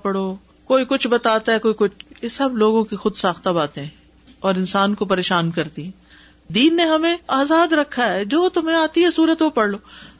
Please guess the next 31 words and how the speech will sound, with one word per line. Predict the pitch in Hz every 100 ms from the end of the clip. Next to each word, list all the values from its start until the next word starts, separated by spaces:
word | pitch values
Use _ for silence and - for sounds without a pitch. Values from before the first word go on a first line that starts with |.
| _
اب | 262
اگر | 285 311
ہم | 320
کسی | 320 330
کو | 330
پابند | 311 262 262 269
کریں | 285 277
کہ | 277 254
سورت | 240 247 247
الم | 240 220 233
نشرح | 233 240 247
پڑھو، | 240 240 285 _ _
تو | - 247 233 208 233
اس | 233 - -
بیچارے | 226 214 202 220
کو | 226
قل | 220 214
هو | 196
اللہ | 190
ہی | 214 240
آتی | 220 214
ہے، | 233
تو | 226
کیا | 226 226
وہ |
استخارہ | 226 - 220 240 294
نہیں | 349
کرے | 349 339
گا؟ | 311 - - -
وہ |
استخارہ | 277 - 311